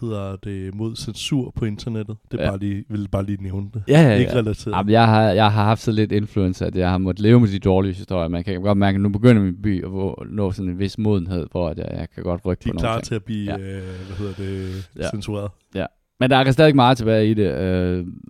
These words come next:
Speaker 2: og masser af sjove ting, man kan unlocke og sådan noget, kan jeg se. Det er jo også, øhm, der
Speaker 1: Hvor,
Speaker 2: er jo
Speaker 1: hvor, hvor, hvor ned, hvor, hvor meget kan du udvælge enkelte personer, eller er det, øh, hvad hedder det? Fordi jeg, jeg tænker noget, det du beskriver med nogle af de historier, lyder næsten sådan,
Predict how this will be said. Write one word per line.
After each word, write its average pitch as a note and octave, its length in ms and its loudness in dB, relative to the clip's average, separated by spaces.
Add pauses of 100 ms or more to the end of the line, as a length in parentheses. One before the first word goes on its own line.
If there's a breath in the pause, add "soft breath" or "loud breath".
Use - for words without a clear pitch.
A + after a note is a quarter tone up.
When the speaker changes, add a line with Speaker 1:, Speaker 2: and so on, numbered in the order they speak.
Speaker 2:
og D#2 560 -8
masser G2+ 340 -2
af E2 240 -4
sjove F#2 300 0
ting, F2+ 260 -4
man F2 120 -4
kan F2+ 100 -6
unlocke F2 520 -4
og D#2+ 80 -8
sådan - 80 -10
noget, E2+ 140 -6
kan - 80 -10
jeg F2+ 80 -12
se. F2+ 160 -10 (200)
Det G2 80 -8
er G2+ 40 -4
jo G2 180 0
også, G#2 240 -2
øhm, E2 480 -4
der C#2+ 60 -12 (480 soft breath)
Speaker 1:
Hvor, D#3 80 4
Speaker 2:
er C3+ 40 8
jo A2+ 60 6
Speaker 1:
hvor, B2+ 100 4
hvor, B2+ 180 4
hvor B2+ 120 0
ned, C#3 400 2
hvor, C3+ 160 -2 (140)
hvor B2+ 120 -4
meget B2 460 -6
kan C3 100 -2
du B2+ 100 -2 (400)
udvælge C3+ 600 -2
enkelte D#3 320 -8
personer, C3 500 -6
eller A2+ 260 -4
er G#2+ 140 0
det, A#2 120 -4
øh, G#2 520 -4
hvad G#2+ 180 -6
hedder G#2 160 -6
det? - 140 -14
Fordi A2 300 -4 (120)
jeg, B2 220 -4
jeg B2 100 -4
tænker B2+ 200 -4
noget, A#2+ 220 -2
det B2 120 -6
du A#2+ 80 -10 (120)
beskriver C3 440 -4
med A2+ 100 -8
nogle A2 120 -6
af G#2+ 60 -10
de A2+ 120 -8
historier, A2+ 340 -6 (180)
lyder A2+ 140 -8
næsten G#2+ 380 -10
sådan, G2 340 -10